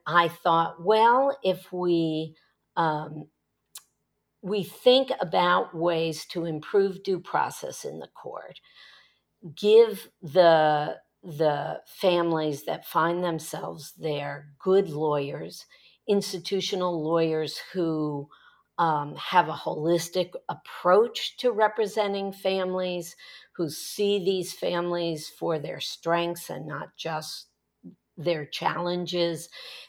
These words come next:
that we could turn the court into kind of the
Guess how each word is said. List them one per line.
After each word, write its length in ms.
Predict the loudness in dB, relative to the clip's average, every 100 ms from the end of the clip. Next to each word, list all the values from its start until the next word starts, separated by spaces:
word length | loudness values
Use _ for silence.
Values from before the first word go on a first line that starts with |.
| 4
that 280 | 4 6 2
we 340 | -2 -2 -4
could 600 | -6 0 2 2 2 -2 -10 _ -14
turn 360 | -6 -2 0
the 100 | -2
court 400 | -4 -4 -2 -4 -8 0
into 1000 | 2 4 2 -2 -4 -2 -2 -2 -6 -10 _ _ _
kind 300 | -12 -6 -4
of 140 | -4 -4
the 240 | -6